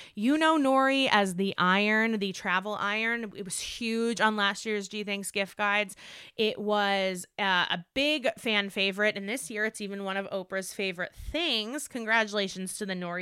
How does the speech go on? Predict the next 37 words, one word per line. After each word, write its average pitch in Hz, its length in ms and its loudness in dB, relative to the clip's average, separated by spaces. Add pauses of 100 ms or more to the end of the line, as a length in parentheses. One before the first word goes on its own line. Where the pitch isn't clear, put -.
team. 254 260 -2 (380)
That 175 480 2
is 180 420 2
a - 80 4
humongous 175 800 4
get. - 280 6 (420)
They 311 220 8
launched 269 580 4
this 220 260 0
year, 240 240 4
though. 180 220 2
This 294 180 6
is - 60 -2
what 349 80 2
I'm 294 80 4
excited 214 240 2
about. 202 180 -4
Love 233 220 10
their 320 160 8
iron, 247 420 4
have 226 320 4
their 233 180 0
iron, 208 300 2
travel 214 380 2
with 214 100 -4
their 208 140 2
iron. 185 480 0
Incredible. 175 960 -2 (720)
But - 500 6 (240)
they 220 340 2
launched 190 600 0
this 254 280 0
year - 300 -2
and 330 300 0
sent 285 300 -2
to 208 140 -6
me 180 320 -6